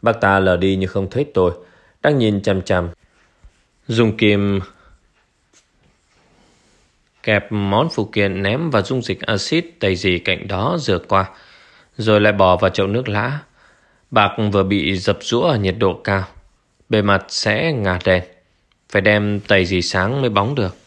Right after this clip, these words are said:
Nhân lúc này tôi mới lên tiếng hỏi, "Hoa văn sen trúc đan cài đẹp quá, bác từng thấy mẫu này ở đâu thế?" Bác Doãn không đáp,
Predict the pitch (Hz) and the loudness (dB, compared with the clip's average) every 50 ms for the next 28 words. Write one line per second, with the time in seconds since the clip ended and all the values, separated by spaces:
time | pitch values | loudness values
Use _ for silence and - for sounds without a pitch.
0 | _ _ _ _ _ _ _ _ _ _ _ _ _ _ _ _ _ _ _ _ | _ _ _ _ _ _ _ _ _ _ _ _ _ _ _ _ _ _ _ _
1 | _ _ _ _ _ _ _ _ _ _ _ _ _ _ _ _ _ - 113 110 | _ _ _ _ _ _ _ _ _ _ _ _ _ _ _ _ _ 2 4 4
2 | 107 113 147 165 143 113 101 98 92 92 - - - - - - 107 104 107 110 | 6 4 4 2 2 2 2 2 2 0 -2 -6 -12 -10 -6 -2 0 2 2 4
3 | 110 104 95 - 104 110 143 160 139 113 95 87 87 - - - _ _ _ _ | 4 2 2 2 0 0 2 0 0 0 0 0 0 -2 -6 -14 _ _ _ _
4 | _ _ _ _ _ - 110 98 104 104 101 101 98 90 - 107 101 95 92 - | _ _ _ _ _ -2 0 2 4 4 2 2 0 -2 -2 -2 -2 -2 -2 -2
5 | 156 160 - - 113 107 104 107 - 104 95 92 85 92 - - - - 110 120 | -2 -4 -2 -4 -4 -4 -4 -4 -2 -2 -2 0 0 0 -2 -2 -4 -6 -4 -4
6 | 139 147 - _ _ _ _ _ _ - 107 107 107 - 107 101 - - 98 90 | -6 -8 -12 _ _ _ _ _ _ 2 2 2 2 0 -4 -4 -2 -2 -2 -2
7 | - - 95 95 110 123 139 151 147 131 107 92 90 90 87 92 92 92 - - | -2 0 0 2 2 2 0 0 0 0 0 0 0 0 0 0 0 -2 -2 -4
8 | 135 147 139 - _ _ _ _ _ _ _ _ _ _ _ - 117 104 104 113 | -6 -6 -8 -10 _ _ _ _ _ _ _ _ _ _ _ -6 -6 -2 0 2
9 | 104 104 123 131 - - 104 101 98 107 117 143 156 | 2 2 2 0 -2 -2 -2 -2 0 0 -2 -2 -4